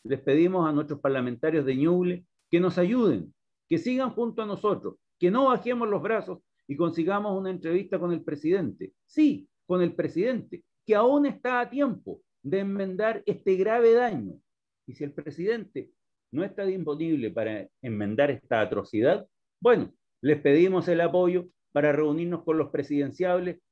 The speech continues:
y sostener nuestra lucha ante la nueva presidenta de Chile o ante el nuevo presidente de Chile.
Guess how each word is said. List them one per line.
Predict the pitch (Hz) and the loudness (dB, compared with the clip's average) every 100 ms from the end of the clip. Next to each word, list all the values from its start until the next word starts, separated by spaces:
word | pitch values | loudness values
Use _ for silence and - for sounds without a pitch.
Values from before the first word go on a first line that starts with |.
| _ | _
y | 147 | -8
sostener | 185 156 - 175 190 | -6 -6 -4 -4 -2
nuestra | 170 160 156 | -2 -2 0
lucha | 170 185 - 104 _ _ _ | 2 0 0 -8 _ _ _
ante | 135 143 135 | -4 -4 -4
la | 127 | -4
nueva | 127 156 185 175 | 0 2 2 0
presidenta | 135 151 156 160 147 | -2 -2 -2 -2 0
de | 127 120 | 0 -2
Chile | 180 190 190 - | -4 -4 -4 -4
o | 127 | -2
ante | 131 117 113 | -2 -2 -2
el | 117 | 0
nuevo | 147 165 139 | 2 2 0
presidente | 123 120 123 120 117 | -4 -4 -4 -4 -4
de | 107 - | -4 -4
Chile. | 104 78 | -6 -6